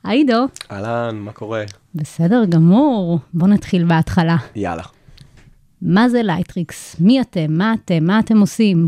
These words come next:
Speaker 1: כל ההייטק הזה, אנחנו... לא בטוחה שאנחנו יודעים מה בדיוק קורה שם.
Speaker 2: אז אני אנסה להסביר גם על לייטריקס, אולי טיפה גם על ההייטק באיזושהי צורה. אה, לייטריקס הוקמה באלפיים ושלוש עשרה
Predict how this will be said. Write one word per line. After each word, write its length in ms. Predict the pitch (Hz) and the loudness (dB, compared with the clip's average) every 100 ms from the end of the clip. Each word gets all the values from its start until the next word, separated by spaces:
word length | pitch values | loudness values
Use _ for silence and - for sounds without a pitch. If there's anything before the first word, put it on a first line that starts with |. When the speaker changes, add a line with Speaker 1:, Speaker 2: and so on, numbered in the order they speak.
| - | 0
Speaker 1:
כל 180 | 214 214 | 0 0
ההייטק 480 | 208 220 226 - | 0 0 -2 -2
הזה, 220 | 180 165 170 | -2 0 2
אנחנו... 280 | 170 214 214 | 2 2 -2
לא 160 | 214 | -2
בטוחה 320 | 220 247 - 214 | -2 -2 -2 -2
שאנחנו 380 | 208 196 - | -2 0 0
יודעים 280 | 196 202 202 | 0 2 4
מה 100 | 214 | 2
בדיוק 540 | 214 220 185 202 208 214 | 0 -2 0 0 0 0
קורה 320 | 190 180 196 | 0 0 0
שם. 240 | - - 208 - - - | -2 -4 -6 -8 -18 -12
Speaker 2:
אז 140 | 113 | -6
אני 300 | 117 113 110 | -4 -2 -2
אנסה 280 | 107 104 127 123 120 110 104 - | -4 -6 -4 -2 -2 -4 -8 -8
להסביר 360 | 104 101 101 107 | -6 -6 -6 -4
גם 180 | 104 | -2
על 80 | 98 | -2
לייטריקס, 380 | 101 123 123 - | -4 -4 -8 -6
אולי 120 | 101 | -8
טיפה 220 | 101 82 | -6 -8
גם 160 | 101 98 | -6 -6
על 80 | 92 | -6
ההייטק 420 | 92 123 127 101 | -6 -8 -10 -12
באיזושהי 280 | 104 98 104 | -12 -12 -16
צורה. 340 | - 104 101 101 _ _ _ - _ 107 | -14 -10 -10 -12 _ _ _ -20 _ -6
אה, 360 | 104 101 95 95 | -4 -2 -4 -4
לייטריקס 380 | 120 123 117 | -6 -8 -12
הוקמה 480 | 101 - - 113 110 | -14 -16 -10 -6 -6
באלפיים 380 | 95 92 101 92 | -6 -8 -8 -10
ושלוש 360 | 87 92 90 87 | -10 -12 -12 -14
עשרה 360 | - 87 98 | -16 -12 -12